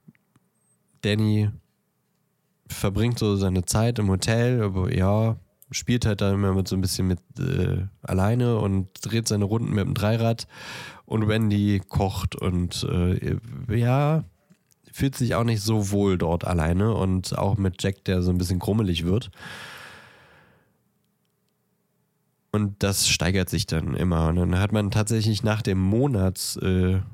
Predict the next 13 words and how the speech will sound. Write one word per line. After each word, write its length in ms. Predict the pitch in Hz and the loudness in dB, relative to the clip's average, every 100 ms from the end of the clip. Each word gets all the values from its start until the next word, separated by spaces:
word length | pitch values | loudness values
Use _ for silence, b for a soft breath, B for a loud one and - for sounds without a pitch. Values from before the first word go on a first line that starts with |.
| - _ _ _ _ - | -18 _ _ _ _ -4
Zeitsprung 600 | 107 98 - 120 120 113 | -2 0 -2 0 2 2
nur 140 | 117 | 2
noch 320 | 113 98 - - _ _ _ _ _ _ - | 2 -2 -6 -16 _ _ _ _ _ _ -8
tageweise 840 | - 107 101 95 85 85 80 78 87 - - _ _ - | -2 0 2 2 2 0 0 -2 -4 -12 -20 _ _ -4
oder 480 | 101 92 90 90 87 | 0 2 2 0 -4
zwei 280 | - 92 92 | -4 0 0
Tage. 480 | - 87 82 73 80 _ _ _ _ _ _ _ _ _ _ _ _ - _ _ _ | 0 0 0 -2 -6 _ _ _ _ _ _ _ _ _ _ _ _ -20 _ _ _
Telefon-, 720 | - 98 95 - 123 127 123 113 | -4 -2 0 0 0 0 0 0
äh, 540 | 110 107 104 107 117 | 0 2 2 0 -2
Verbindung 480 | 117 107 110 107 98 | -4 -2 0 0 0
wird 120 | 107 | 0
dann 120 | 104 | 0
gekappt 680 | 101 92 - 104 - - - | 0 -2 -2 -4 -4 -12 -12